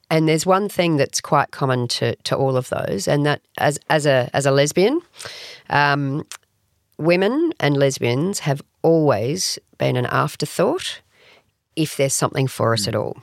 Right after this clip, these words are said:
Speaker 2: Mm.
Speaker 1: And so I'm just sick of going to shit women's parties. <laughs> Like, and so, um, the event that I'm really proud of is called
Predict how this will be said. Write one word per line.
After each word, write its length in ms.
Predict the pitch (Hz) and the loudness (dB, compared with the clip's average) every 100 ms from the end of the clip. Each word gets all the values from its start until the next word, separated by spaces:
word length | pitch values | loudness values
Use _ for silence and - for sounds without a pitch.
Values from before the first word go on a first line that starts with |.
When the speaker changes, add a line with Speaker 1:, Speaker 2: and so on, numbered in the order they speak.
| - | -16
Speaker 2:
Mm. 180 | 95 - - - - _ | -18 -18 -20 -20 -20 _
Speaker 1:
And 280 | - 156 156 | -8 -4 -2
so 400 | - 165 160 151 - _ _ - | 0 2 2 2 -2 _ _ -8
I'm 160 | 196 233 - | -6 -6 -10
just 200 | 175 - | -8 -6
sick 300 | - - - | -4 -4 -6
of 120 | 208 | -6
going 240 | 160 151 139 | -2 -2 -2
to 80 | |
shit 440 | 139 - - 196 - | -2 0 0 -2 0
women's 360 | 165 240 269 - | 0 2 0 -2
parties. 840 | - 151 165 151 143 131 - - 466 | -2 0 0 0 0 0 -2 0 -2
<laughs> 40 | - - 185 170 233 | -2 -4 -2 0 2
Like, 300 | 233 - - - - - - - | 0 0 -6 -6 -4 -4 -2 0
and 240 | 196 208 | 0 0
so, 280 | - 214 208 180 220 196 - - - - | 2 4 4 4 0 0 -8 -16 -18 -2
um, 440 | 175 185 185 196 196 - _ _ _ | 2 4 2 -2 -6 -10 _ _ _
the 160 | 175 185 | 2 4
event 200 | 185 262 | 4 4
that 100 | 220 | 4
I'm 80 | 165 | 4
really 160 | 151 | 2
proud 300 | 131 160 185 | 2 2 2
of 120 | 160 135 | 2 0
is 160 | 135 | -2
called 260 | - 139 | 0 0